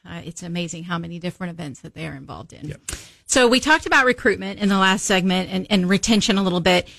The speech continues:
Speaker 1: I, I wanna talk a little bit about, you know, I kinda touched on this about how it's hard. You know, it is tough to be in law enforcement
Speaker 2: Mm-hmm.
Speaker 1: right now. And,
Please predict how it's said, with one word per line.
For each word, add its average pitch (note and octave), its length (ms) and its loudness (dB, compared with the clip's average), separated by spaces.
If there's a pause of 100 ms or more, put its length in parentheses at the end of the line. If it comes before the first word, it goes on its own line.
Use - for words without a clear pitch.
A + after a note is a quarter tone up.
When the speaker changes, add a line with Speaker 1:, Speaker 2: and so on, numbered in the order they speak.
(220)
Speaker 1:
I, A3 220 2
I A#3 40 4
wanna C#4+ 200 4
talk B3 280 2
a A3+ 40 2
little G#3+ 200 4
bit F#3+ 160 2
about, F3+ 280 2
you G3+ 60 -2
know, F#3+ 80 2
I F#3 80 2
kinda A3+ 300 0
touched - 340 -2
on F3+ 100 4
this F3 220 0
about E3+ 160 0
how F#3 140 0
it's D3 120 -2
hard. E3 480 0
You F#3+ 140 -2
know, F3+ 80 -2
it A3 140 0
is C#4 180 2
tough - 380 0
to F#3 100 -2
be F#3+ 320 -2
in E3+ 120 0
law F3 200 4
enforcement E3+ 500 -2
Speaker 2:
Mm-hmm. C#3 80 -2
Speaker 1:
right D#3+ 200 -2
now. D#3 320 2 (420)
And, F#3 400 2